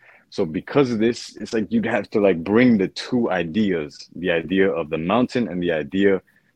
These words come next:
of the gold together to create a gold mountain. So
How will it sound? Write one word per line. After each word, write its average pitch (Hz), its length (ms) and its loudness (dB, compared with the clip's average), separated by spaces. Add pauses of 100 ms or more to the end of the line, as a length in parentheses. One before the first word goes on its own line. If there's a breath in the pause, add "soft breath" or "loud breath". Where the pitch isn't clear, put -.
(180)
of 80 200 -4
the 85 60 -4
gold 107 460 4
together 95 560 0 (220)
to - 80 -18
create - 380 -6
a 78 60 -10
gold 90 440 2
mountain. 87 380 -6
So 95 340 -6